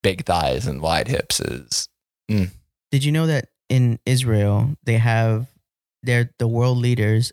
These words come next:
Speaker 2: in, in cybersecurity and the tech industry for that realm, like, within the cyber, it, I truly believe that it has everything to do with the fact that they are,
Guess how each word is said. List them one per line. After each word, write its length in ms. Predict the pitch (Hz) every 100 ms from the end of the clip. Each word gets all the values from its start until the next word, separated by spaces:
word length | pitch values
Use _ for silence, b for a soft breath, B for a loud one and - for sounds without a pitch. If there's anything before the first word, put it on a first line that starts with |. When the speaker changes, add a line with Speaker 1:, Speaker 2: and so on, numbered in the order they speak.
| -
Speaker 2:
in, 600 | 117 107 104 104 104 104 - _ _ -
in 420 | 107 107 104 - -
cybersecurity 920 | - 120 117 113 123 117 117 117 123 -
and 280 | 110 110 110
the 80 |
tech 240 | - 117 117
industry 540 | 117 113 - 117 123 - _ _ _
for 500 | 120 110 107 101 110 - _ _ _ _ _ - -
that 260 | 113 113
realm, 300 | 110 110 113 120
like, 160 | 98 -
within 240 | 104 110
the 60 | 104
cyber, 260 | 107 107 -
it, 240 | 101 - _ _ - _ _ _ - - _ _ _ -
I 220 | 117 113 -
truly 400 | - - 160 165
believe 460 | 151 135 131 113 110
that 140 | 113
it 240 | 110 117 120
has 200 | 120 113
everything 420 | - 127 139 147 143
to 80 | 123
do 340 | 120 139 165 _ _ _ _ _
with 280 | - 117 104
the 80 | 104
fact 340 | 113 113 117
that 160 | 110 -
they 160 | 107 -
are, 400 | 107 107 104 101